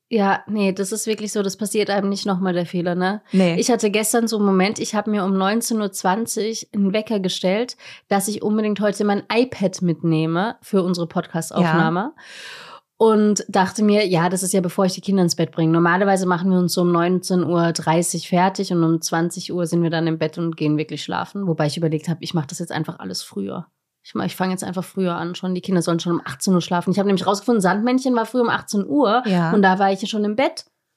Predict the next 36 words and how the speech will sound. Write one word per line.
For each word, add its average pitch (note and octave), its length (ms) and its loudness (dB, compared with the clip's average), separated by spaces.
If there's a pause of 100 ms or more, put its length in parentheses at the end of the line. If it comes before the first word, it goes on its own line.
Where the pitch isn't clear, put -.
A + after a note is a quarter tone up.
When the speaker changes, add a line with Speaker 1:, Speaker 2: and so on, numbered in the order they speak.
(420)
Speaker 1:
Und G3+ 200 2
hier F#3 440 4 (140)
Speaker 2:
Aber E3 300 2
Moment C3 420 2
mal. C3 260 -4 (220)
Speaker 1:
Oder? A3+ 300 0 (100)
Speaker 2:
Das, E3 240 -2
du E3+ 120 0
weißt G#3+ 280 4
doch F3+ 120 0
nicht, F3 200 0
wann E3+ 160 0
das F3 100 -2
Sandmännchen F3 640 0
lief. F3 240 0 (100)
Speaker 1:
Doch, B3+ 140 2
Sandmännchen B3 500 2
durfte A#3+ 220 0
ich - 100 -14
gucken C4 260 -2
manchmal. G#3 440 -2 (840)
Wenn G3+ 120 4
ich G3 120 -4
brav G#3 300 -2
war. A3+ 160 0
Speaker 2:
Manch-, A3+ 440 2
na A3 160 2
ja. A3 100 6
Speaker 1:
Manchmal. A#3+ 480 4
<laughs> - 20 -2
Fünf A#3 280 0
Minuten. G#3+ 480 0
<laughs> - 40 -2 (1120)
Durfte A#3 280 4
ich. F3+ 280 0
Speaker 2:
Okay. G3+ 440 -4